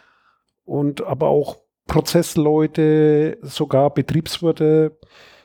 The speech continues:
In der Datenschutzpraxis kenne ich einige. Also da gibt's durchaus viele spannende Kombinatio-, Kombinationen aus den Themen Recht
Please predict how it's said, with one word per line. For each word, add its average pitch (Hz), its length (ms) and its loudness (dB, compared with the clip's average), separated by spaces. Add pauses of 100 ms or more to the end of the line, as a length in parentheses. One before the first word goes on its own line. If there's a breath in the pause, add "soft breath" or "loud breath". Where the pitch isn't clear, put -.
(120 soft breath)
In 143 180 -6
der 139 100 2
Datenschutzpraxis 139 1000 -2
kenne 147 200 -6
ich - 160 -6
einige. 147 500 2
Also 127 300 0
da 127 320 2
gibt's - 460 -12
durchaus 160 460 0
viele 170 340 0
spannende 160 600 0
Kombinatio-, 156 760 -2
Kombinationen 147 840 -2 (380 loud breath)
aus 139 220 -4
den 143 180 0
Themen 147 840 -2
Recht 131 600 -2